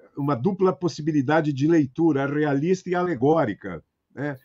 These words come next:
E que nos outros a alegoria, no Terra em Três eu acho que também, mas depois a alegoria começa a triunfar, assim, esmagadoramente, né? Sobre, e, e já não permite uma,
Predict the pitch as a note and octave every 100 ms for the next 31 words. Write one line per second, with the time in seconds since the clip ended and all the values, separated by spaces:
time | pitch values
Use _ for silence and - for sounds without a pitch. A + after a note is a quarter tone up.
0 | _ B2+ - D#3 C3+ A2 E3 F3+ E3 E3+
1 | D#3+ C#3+ C3+ B2+ F3 F#3 G#3 G#3 A3+ G3
2 | G#3 G3 G3 - G3 C#3+ A2+ D3+ E3+ F#3+
3 | G#3+ G3+ F3 D#3+ G3 - F3 F#3 F#3 -
4 | F#3+ D3+ - - E3+ D#3 - F3+ D3 D#3+
5 | C3 C3+ A#2 F#3 D3+ A2+ C#3+ D3 - G#2
6 | A#2+ C3+ - A2+ A2+ - _ _ - C#3+
7 | C3 D3 D#3 D#3 D#3+ C3 C3 E3+ - E3+
8 | D#3 C#3